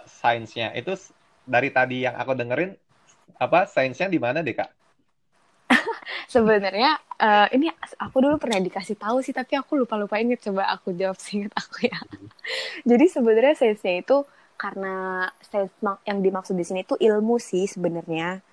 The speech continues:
Speaker 2: Sains yang dimaksud tuh bukan sains yang kayak, eh, belajar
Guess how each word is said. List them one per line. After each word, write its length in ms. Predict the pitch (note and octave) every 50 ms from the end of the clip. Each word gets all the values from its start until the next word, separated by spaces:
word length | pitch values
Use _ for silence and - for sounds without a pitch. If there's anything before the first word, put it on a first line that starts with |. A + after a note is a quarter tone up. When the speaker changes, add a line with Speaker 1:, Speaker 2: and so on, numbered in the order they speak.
| _ _ _ _ _ _ _ _
Speaker 2:
Sains 320 | _ - - F#3 F#3 F#3+ - -
yang 160 | F#3+ F#3 F3+
dimaksud 400 | F3 F3 E3+ E3 - - A#3 -
tuh 160 | _ C4+ A#3+
bukan 320 | A3 G#3 - - F3+ F3 F3 -
sains 240 | - F3 E3+ F3 -
yang 160 | - F3 F3
kayak, 400 | F3 - E3+ E3+ E3+ E3 D#3+ - - _ _ _ _ _ _ _ _ _ _ _ _ _ _ _ _ _
eh, 400 | - F#3+ F#3 F3+ F3+ F3+ F3 F3
belajar 480 | E3 E3+ F3 E3+ E3+ E3 E3 F3 E3